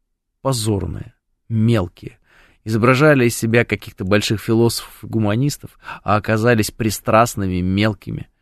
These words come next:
лавочниками, пердежными. Не так ли? Израиль опроверг заявление С Ш А и сказал, что они на голландских высотах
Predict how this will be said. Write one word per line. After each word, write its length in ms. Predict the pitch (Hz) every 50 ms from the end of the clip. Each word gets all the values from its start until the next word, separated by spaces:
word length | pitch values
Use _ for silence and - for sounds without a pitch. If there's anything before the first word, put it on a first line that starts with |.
| _ _ _ _ _ _ _ _ _
лавочниками, 840 | 101 104 101 95 92 85 82 - - - 98 - - - - 92 - _
пердежными. 680 | 104 95 92 87 87 82 82 87 87 87 85 85 - - _ _ _ _ _ _ _
Не 140 | - 104 104
так 320 | - - 127 156 160 -
ли? 200 | - 73 67 - - _ _ _ _ _ _ _ _ _ _ _ _ _ _ _ -
Израиль 480 | 139 135 117 147 156 185 202 202 185
опроверг 440 | 165 151 - 151 147 147 185 185 151
заявление 460 | 123 123 135 123 117 117 113 107 107
С 120 | 107 - 113
Ш 160 | - - 117
А 40 | 110
и 20 | 107
сказал, 360 | - - 110 104 110 107 107
что 220 | - - 117 107
они 320 | 104 101 101 107 120 113 - - _ _
на 80 | - 110
голландских 460 | 107 117 117 117 117 - - 117 -
высотах 540 | 113 113 - - 117 120 120 - 143 -